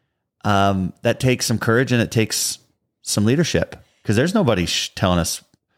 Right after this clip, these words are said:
what to do. I mean, we are kinda paving the way, and there's, there's been examples of other people, and, you know, you've, you have mentors along the way. But I think for me, the leadership piece with the kids is like, "Hey, you can create your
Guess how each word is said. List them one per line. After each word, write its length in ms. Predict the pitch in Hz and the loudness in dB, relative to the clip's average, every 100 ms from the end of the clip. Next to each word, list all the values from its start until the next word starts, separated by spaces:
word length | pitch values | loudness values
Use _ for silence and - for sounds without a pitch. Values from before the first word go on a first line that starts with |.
| _ _ | _ _
what 180 | 104 104 | -2 0
to 80 | 92 | 0
do. 300 | 85 80 90 107 - | 2 2 0 -4 -2
I 40 | |
mean, 180 | 101 104 | 0 2
we 100 | 123 | 2
are 120 | 123 | 0
kinda 380 | - 117 101 90 _ _ _ _ _ - | 0 0 0 -2 _ _ _ _ _ -4
paving 340 | 143 127 120 | 0 2 2
the 100 | 110 | 2
way, 220 | 104 110 113 | 2 2 2
and 100 | 123 | 2
there's, 180 | 123 | 0
there's 180 | 123 113 | 0 0
been 120 | 117 | 0
examples 520 | 107 87 101 104 104 98 | 0 2 0 2 0 2
of 60 | |
other 100 | 98 | 0
people, 340 | - 101 98 98 | 0 0 2 2
and, 200 | 82 - | 0 -2
you 140 | 92 | -2
know, 80 | 85 | 0
you've, 240 | 82 80 - | -2 -4 -12
you 300 | - _ 95 | -20 _ -4
have 160 | 92 87 | -4 -2
mentors 400 | 98 104 98 87 | -2 -2 -4 -2
along 180 | 90 | 0
the 80 | 90 | 0
way. 160 | 87 85 | 0 0
But 320 | 90 85 - - _ _ _ _ _ _ _ | 0 -2 -6 -20 _ _ _ _ _ _ _
I 60 | 110 | 0
think 280 | 135 110 - | 0 0 -2
for 160 | 117 | 0
me, 240 | 110 120 110 | 2 4 4
the 100 | 98 | 2
leadership 400 | 110 104 98 - | 2 2 0 0
piece 320 | 98 87 - | 0 0 0
with 160 | 90 - | -2 -2
the 80 | |
kids 520 | - 143 113 87 - - | -2 2 2 0 -4 -4
is 220 | 120 90 | -2 0
like, 240 | 92 85 80 | 0 -2 -2
"Hey, 140 | 101 | -2
you 280 | 85 87 127 | 0 0 0
can 180 | - 92 | -2 -6
create 580 | - 98 95 90 - _ _ _ _ - | -2 0 2 0 -4 _ _ _ _ -6
your 480 | 90 98 85 78 | 0 2 2 -2